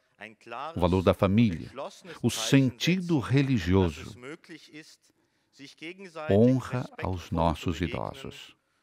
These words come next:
Speaker 1: und
Speaker 2: a
Speaker 1: trotz der
Speaker 2: educação dos
Speaker 1: Unterschiede der
Speaker 2: jovens
Speaker 1: Kulturen und
Speaker 2: e outros
Speaker 1: Traditionen
Speaker 2: ainda.
Speaker 1: gemeinsame Werte wie die
Speaker 2: É
Speaker 1: Familie,
Speaker 2: possível,
Speaker 1: den
Speaker 2: então,
Speaker 1: religiösen Sinn, die
Speaker 2: respeitar-se
Speaker 1: Wertschätzung
Speaker 2: e
Speaker 1: der alten
Speaker 2: dialogar,
Speaker 1: Generation,
Speaker 2: mesmo na
Speaker 1: die Erziehung der
Speaker 2: diversidade
Speaker 1: Jugend
Speaker 2: de
Speaker 1: zu
Speaker 2: culturas
Speaker 1: schützen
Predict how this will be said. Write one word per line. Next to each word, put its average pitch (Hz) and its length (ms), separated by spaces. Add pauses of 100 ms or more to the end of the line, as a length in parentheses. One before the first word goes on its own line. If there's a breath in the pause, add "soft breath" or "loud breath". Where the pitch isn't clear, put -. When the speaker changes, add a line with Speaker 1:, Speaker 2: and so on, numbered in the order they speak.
(140)
Speaker 1:
und 131 160
Speaker 2:
a - 120
Speaker 1:
trotz - 180
der 95 80
Speaker 2:
educação 123 680
dos 143 240
Speaker 1:
Unterschiede 95 240
der 90 80
Speaker 2:
jovens - 240
Speaker 1:
Kulturen 170 380
und - 120
Speaker 2:
e 92 100
outros 82 360
Speaker 1:
Traditionen 71 320
Speaker 2:
ainda. - 140 (360)
Speaker 1:
gemeinsame 143 800
Werte 117 500
wie 113 80
die 110 100
Speaker 2:
É 101 40
Speaker 1:
Familie, 104 380
Speaker 2:
possível, 156 680
Speaker 1:
den 127 100
Speaker 2:
então, 131 360
Speaker 1:
religiösen - 400
Sinn, - 0
die - 140
Speaker 2:
respeitar-se 120 960
Speaker 1:
Wertschätzung 139 300
Speaker 2:
e 131 60 (120)
Speaker 1:
der 113 120
alten 104 140
Speaker 2:
dialogar, 107 560
Speaker 1:
Generation, - 600
Speaker 2:
mesmo 98 320
na 87 140
Speaker 1:
die 82 100
Erziehung 160 340
der - 0
Speaker 2:
diversidade 101 880
Speaker 1:
Jugend - 240 (280)
Speaker 2:
de 95 120
Speaker 1:
zu - 60
Speaker 2:
culturas 92 600
Speaker 1:
schützen - 160